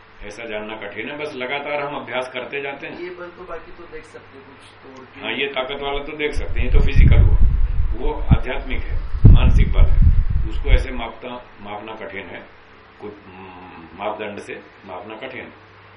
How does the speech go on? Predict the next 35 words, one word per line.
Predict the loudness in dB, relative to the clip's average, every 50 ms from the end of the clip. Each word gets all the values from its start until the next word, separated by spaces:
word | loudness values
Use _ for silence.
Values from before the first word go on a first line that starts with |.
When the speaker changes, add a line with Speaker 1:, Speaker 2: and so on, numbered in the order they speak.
| _ -20 -20 -20 -20 _ _ -16
Speaker 1:
बस | -16 -14 -12
स्वयं | -10 -8 -8
अनुभव | -8 -8 -8 -8 -8 -6 -6
कर | -8 -8
सकते | -6 -6 -2 0 2 2
हैं, | 4 4
भाई | 6 8 8 8 8 8 6 6 6 4 4 4
पिछले | 4 2 2 2 4 4
साल | 4 4 2 2 2 2 2 2 2 2 2 2 2 2 0 0 -4 -6 -6 -6
और | -6 -8
आज | -8 -4 0 2 2 2 4 6
में | 6 6 6
मेरा | 4 2 0 -2
कितना | -2 0 0 0 0 0 0
अंतर | 0 0 0 -2 -4
आ | -4 -6
गया। | -6 -6 -8 -10 -14 -14 -12 -10 -10 -8 -6 -6 -6 -6 -8 -10 -12 -14 -16 -12 -10
एक | -8 -6 -4 -2
वर्ष | -2 -2 -4
पहले | -6 -8 -8 -8 -8 -8 -10
मेरे | -10 -10 -10 -8 -8 -8
अंदर | -8 -10 -12 -14 -14 -14 -16 -18
मैत्री | -16 -14 -14 -12 -12 -12 -12 -10
बल | -10 -10 -12 -12
इतना | -12 -12 -12 -12 -12
नहीं | -12 -12 -14
था, | -14 -16 -20 -20 -20 -20 _ _ _ _ _ _ _ _ _ _ _ _ _ -20
इतना | -18 -16 -14 -12 -12
उत्साह | -14 -12 -12 -12 -12
नहीं | -12 -12 -12 -14 -14 -14
था, | -16 -16 -16 -18 -20 -20 -20 -18
इतनी | -16 -14 -12 -12 -12
निश्चिंतता | -12 -12 -14 -12 -12 -12 -12 -12 -14 -12 -12 -10 -10
नहीं | -8 -10 -10 -8
थी, | -8 -8 -8